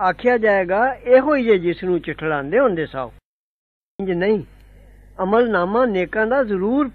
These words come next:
ਪਹੁੰਚਿਆ ਦਫ਼ਤਰ ਇਲੀਯੀਨ ਵਿੱਚ। ਕਿਹਨ ਦੱਸਿਆ ਤੈਨੂੰ ਕੀ ਹੈ ਇਲੀਯੀਨ? ਇੱਕ ਕਿਤਾਬ ਹੈ ਲਿਖੀ ਹੋਈ, ਦੇਖਦੇ ਨੇ ਉਸ ਨੂੰ ਨਜ਼ਦੀਕ ਵਾਲੇ ਫਰਿਸ਼ਤੇ।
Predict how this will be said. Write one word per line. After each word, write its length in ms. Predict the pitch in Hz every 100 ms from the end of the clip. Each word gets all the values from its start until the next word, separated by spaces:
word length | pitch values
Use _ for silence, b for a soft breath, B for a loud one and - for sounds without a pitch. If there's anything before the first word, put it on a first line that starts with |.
| -
ਪਹੁੰਚਿਆ 420 | 240 226 233 190
ਦਫ਼ਤਰ 420 | 170 165 - 196
ਇਲੀਯੀਨ 920 | 180 214 180 180 175 147 170 208 214
ਵਿੱਚ। 280 | 165 147 - - _ _ _ _ _ -
ਕਿਹਨ 220 | 311 392
ਦੱਸਿਆ 340 | 254 - 185
ਤੈਨੂੰ 380 | 175 170 165 170
ਕੀ 320 | - 240 294
ਹੈ 60 | 269
ਇਲੀਯੀਨ? 920 | 208 190 175 170 165 143 156 170 214
ਇੱਕ 800 | 294 - _ _ _ _ _ -
ਕਿਤਾਬ 540 | 202 202 175 196 269 294
ਹੈ 60 |
ਲਿਖੀ 360 | 233 180 - 220
ਹੋਈ, 240 | 175 147 135 _ _ _ _ _ -
ਦੇਖਦੇ 420 | 202 240 254 311
ਨੇ 120 | 294
ਉਸ 280 | 254 220 214
ਨੂੰ 180 | 233 220
ਨਜ਼ਦੀਕ 480 | 185 156 160 220 220
ਵਾਲੇ 260 | 208 180
ਫਰਿਸ਼ਤੇ। 560 | 165 175 165 - 180 143